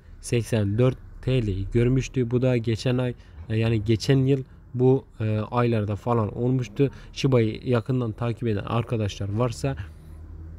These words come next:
e, bunu biliyordur arkadaşlar. Onun için şunu demek istiyorum. E, kesinlikle bak Shiba'nızı satmayın. Elinizde tutun. Bak eğer Shiba'da veya bir ko-, Shiba'dan, e, örnek vermeyeyim de hani bütün coinler olsun.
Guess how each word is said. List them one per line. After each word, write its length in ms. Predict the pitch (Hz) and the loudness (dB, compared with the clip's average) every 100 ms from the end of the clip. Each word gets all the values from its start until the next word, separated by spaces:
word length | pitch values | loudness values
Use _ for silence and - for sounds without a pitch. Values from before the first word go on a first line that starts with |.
| - - - | -18 -16 -4
e, 140 | 110 | 2
bunu 260 | 113 127 104 | 4 4 2
biliyordur 360 | 113 131 127 131 | 2 2 2 2
arkadaşlar. 580 | 131 135 131 123 - - - - - | 2 0 -2 -2 -8 -12 -16 -20 -2
Onun 180 | 135 160 | 2 4
için 340 | 143 - 156 - | 4 0 -4 -6
şunu 260 | - 131 139 | -4 0 4
demek 260 | 139 135 | 4 2
istiyorum. 460 | - - 123 123 143 - - - - | -2 -4 0 0 -2 -8 -20 -20 -10
E, 300 | 120 113 110 104 | -2 0 0 -2
kesinlikle 760 | - 110 131 123 139 139 - 107 | -2 -2 2 2 2 0 -4 -2
bak 140 | 107 104 | -2 -4
Shiba'nızı 580 | - 131 120 107 98 98 | -8 -4 0 0 -2 -6
satmayın. 560 | - 117 117 - 113 110 - - | -8 -4 -4 -2 -2 -2 -8 -2
Elinizde 400 | 127 123 110 95 - | 2 4 2 -2 -4
tutun. 340 | 131 - 123 113 - - - | -8 -4 -6 -6 -18 -20 -10
Bak 200 | 120 110 - | -8 -8 -2
eğer 240 | 131 139 - _ - | 0 0 -2 _ -10
Shiba'da 640 | - 143 131 123 131 127 123 | -4 0 2 4 2 2 2
veya 220 | 127 120 | 0 2
bir 80 | 131 | -2
ko-, 360 | - 110 135 | -4 -10 -8
Shiba'dan, 500 | 120 135 120 120 117 - | -4 0 2 0 -2 -2
e, 400 | 110 107 107 107 - | 0 0 0 -4 -2
örnek 440 | 120 120 123 117 | 0 2 2 0
vermeyeyim 380 | 131 127 131 131 | 0 2 2 2
de 40 | 113 | 0
hani 280 | 120 117 | 0 -2
bütün 220 | 117 147 143 | -2 -2 0
coinler 400 | 127 117 113 117 | 0 0 0 -2
olsun. 320 | 110 - | -2 -6